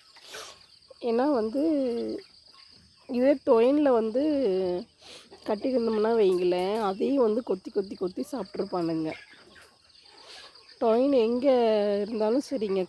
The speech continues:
கயிறு இருந்தால் சரி, அதெல்லாம் போட்டு கொத்தி சாப்பிட்டு கயிறை அந்த இதெல்லாம் இது பண்ணி விட்டுறதுனால இந்த மாதிரி ஒயரை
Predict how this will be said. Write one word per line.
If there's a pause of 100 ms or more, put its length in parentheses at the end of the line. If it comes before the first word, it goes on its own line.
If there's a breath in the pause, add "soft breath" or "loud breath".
கயிறு
இருந்தால்
சரி,
அதெல்லாம்
போட்டு (320)
கொத்தி (720)
சாப்பிட்டு (100)
கயிறை (200)
அந்த
இதெல்லாம்
இது
பண்ணி
விட்டுறதுனால (640 loud breath)
இந்த
மாதிரி
ஒயரை